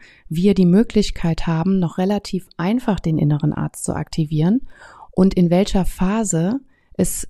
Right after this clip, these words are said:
vielleicht ganz, ganz andere Möglichkeiten geben muss, ein entsprechendes Gleichgewicht wiederherzustellen. Also wenn wir zum Beispiel auf der einen Seite eine leichte Übersäuerung nehmen, ist das für uns einfacher,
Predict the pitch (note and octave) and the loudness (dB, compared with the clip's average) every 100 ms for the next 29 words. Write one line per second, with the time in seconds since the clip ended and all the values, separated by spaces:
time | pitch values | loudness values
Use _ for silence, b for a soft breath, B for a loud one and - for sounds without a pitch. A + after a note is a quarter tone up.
0 | - - F3 F3+ F#3+ - G3 - G3 F#3+ | -4 0 2 2 0 2 0 2 0 2
1 | F#3+ G3 E3+ E3+ F3+ - - F#3 C4 A3+ | 4 4 4 2 0 -2 2 4 4 2
2 | G#3 - D#3+ D3 E3 D#3+ D#3 D#3 D3+ D3+ | 0 -2 -2 0 0 0 0 2 2 4
3 | G3+ - - B - F3 F3 - F#3 F#3+ | 2 0 -10 B -4 2 4 4 4 2
4 | F3+ - F3+ D4+ - D3+ C3+ - C3+ C3 | 2 2 2 2 0 0 -2 -2 -2 -2
5 | D3 - - - C#3 C#3+ - - - F3 | -4 -6 -8 -6 -4 -6 -8 -12 -2 0
6 | E3+ F3 - F#3 G3 G3 F#3+ E3 F3+ - | 0 -2 2 2 2 2 0 0 -4 -6
7 | F#3+ F3+ F#3 - _ - D#3+ - E3+ E3+ | -4 -4 -6 -12 _ -6 -4 -2 -4 0
8 | F3+ G#3 G3 F3 F3 F3+ F#3 F#3+ - _ | 4 4 4 0 -4 -2 -2 -4 -8 _
9 | F3 D#3+ D#3+ - F#3 E3+ D#3+ D#3+ A3 G#3 | 2 4 2 4 2 2 2 4 4 4
10 | D3+ D3+ D3 E3+ G3 E3+ - E3 - - | 4 4 4 2 2 -2 -2 -4 -2 -2
11 | - D#3+ - - F3+ C4+ F3+ D3+ C#3+ E3+ | 0 -2 -2 0 2 4 4 0 -2 -2